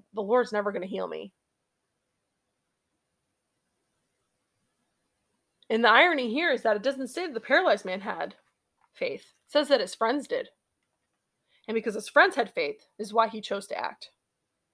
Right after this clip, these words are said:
Isn't that amazing? I mean, it really shouldn't be that amazing. How often in our own lives do we have people interceding on our behalf? I know for a fact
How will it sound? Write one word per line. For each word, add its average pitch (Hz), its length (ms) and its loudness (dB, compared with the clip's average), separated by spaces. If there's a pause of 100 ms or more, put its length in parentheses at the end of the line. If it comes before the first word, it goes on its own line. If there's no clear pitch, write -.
Isn't 311 140 -4
that 381 120 2
amazing? 254 420 -2 (1700)
I - 80 4
mean, 311 120 4
it 302 80 4
really 381 160 4
shouldn't 320 200 -2
be 277 80 -4
that 262 180 6
amazing. 247 460 -4
How 302 540 2 (220)
often 277 520 0
in 226 140 -4
our 226 140 2
own 247 120 0
lives 220 380 -6
do 240 160 -8
we 220 440 -8 (2000)
have 285 240 2
people 294 300 2
interceding 247 460 -2
on 226 100 -2
our 214 100 -2
behalf? - 600 -4 (960)
I 233 140 2
know 320 140 4
for 254 200 2
a - 60 -8
fact - 600 0